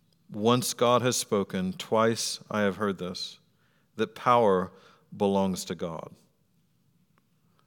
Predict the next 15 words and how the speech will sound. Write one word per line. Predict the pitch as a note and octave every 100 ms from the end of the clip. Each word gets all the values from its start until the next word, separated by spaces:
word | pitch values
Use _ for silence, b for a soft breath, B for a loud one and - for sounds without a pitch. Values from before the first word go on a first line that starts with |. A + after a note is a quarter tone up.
| _ _ _
Just | F2+ - -
that | F#2+ F#2+ - _ _ _ _ _ _
definitive | - - - A2 A2+ G#2
statement. | - E2+ E2+ - G2+ - _ _ _ _ _ _ _ _ _ _ _ _ _ _ _ -
All | G2+ A2 A#2+ A#2+ A2
earthly | A#2 A2+ B2
powers, | G#2 A#2+ A2 G#2+ G#2
all | A2 G#2+
earthly, | G#2 G#2+ G#2
don't | G#2+ G#2+ -
put | - F#2+
any | G2+ A#2+
hope, | A2 G2 F#2 -
any | G2+ G#2+
trust | - G2+ F2+ F2 - - -